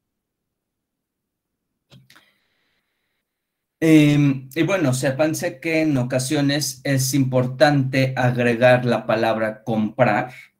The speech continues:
en el keyword para obtener competidores reales.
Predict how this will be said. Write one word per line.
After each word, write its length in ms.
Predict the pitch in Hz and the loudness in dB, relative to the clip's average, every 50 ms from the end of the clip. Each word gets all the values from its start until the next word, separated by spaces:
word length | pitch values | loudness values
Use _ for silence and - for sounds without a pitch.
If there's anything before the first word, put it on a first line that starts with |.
| _ _ _ - | _ _ _ -6
en 180 | 123 120 117 107 | -4 -2 -2 -2
el 260 | 104 107 104 - _ | -2 -4 -6 -8 _
keyword 640 | - 165 180 156 123 110 107 104 104 - - - - _ _ _ _ _ _ - - _ - | -4 -2 0 0 0 2 2 0 0 0 -4 -10 -18 _ _ _ _ _ _ -20 -16 _ 2
para 340 | 160 156 151 156 160 156 156 | 4 6 8 8 8 8 8
obtener 760 | 143 127 131 - - 127 120 120 120 120 123 127 135 131 - - | 6 4 0 -4 -2 0 0 2 2 0 0 -2 -4 -6 -8 -6
competidores 1000 | 131 117 113 113 123 117 113 - 117 113 110 110 107 107 110 110 107 - - - | -4 -4 -4 -4 -6 -8 -8 -6 -6 -4 -2 -2 -2 -2 -2 -4 -8 -10 -12 -12
reales. 640 | 104 101 98 92 87 - - _ - - - - | -10 -8 -8 -8 -8 -10 -12 _ -20 -20 -20 -20